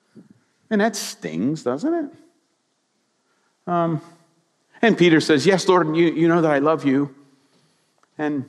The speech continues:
maybe he's hoping it would be over. Round two. "Uh, Simon, son of John, do you love me?" And at that point, you know, Peter's probably one, and maybe he's saying,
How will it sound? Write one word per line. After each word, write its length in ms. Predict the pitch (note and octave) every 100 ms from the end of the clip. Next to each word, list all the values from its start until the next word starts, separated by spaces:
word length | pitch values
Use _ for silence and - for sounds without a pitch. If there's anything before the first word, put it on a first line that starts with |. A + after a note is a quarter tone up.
| -
maybe 200 | C#3+ C3
he's 180 | C#3 -
hoping 360 | C#3 A#2 A#2+
it 120 | A#2+ A#2
would 140 | G#2
be 160 | A2+ A2
over. 480 | G#2 F#2 - - - - _ _ _ _ _ _ _ _ _ _ _ _ _ _ _ _ _ _ -
Round 380 | E3 F3 D#3+
two. 360 | - E3+ D2 - - - _ _ _ _ _ _ _ _ _ _ _ _ _ _ _
"Uh, 180 | - C4
Simon, 580 | - B3+ C#4 C4+ G#3+ D#3+
son 360 | - - G#3+
of 140 | G3 D3
John, 340 | G3+ A3+ G3+
do 140 | C3 G#3+
you 280 | A3+ G#3
love 380 | F#3 A3 F4 G#3+
me?" 240 | C#3 E2 - _ _ _ _ _ _ _ -
And 80 | D3+
at 60 |
that 180 | F#3+ G3
point, 280 | F#3+ E3+ D#3
you 60 | C#3+
know, 180 | C#3+
Peter's 500 | B2+ - E3+ E3 D3+
probably 560 | - - D3+ C#3 B2 C3
one, 340 | A2+ C3 C#3 C3
and 200 | B2 B2
maybe 200 | B2+ B2
he's 120 | -
saying, 180 | C3+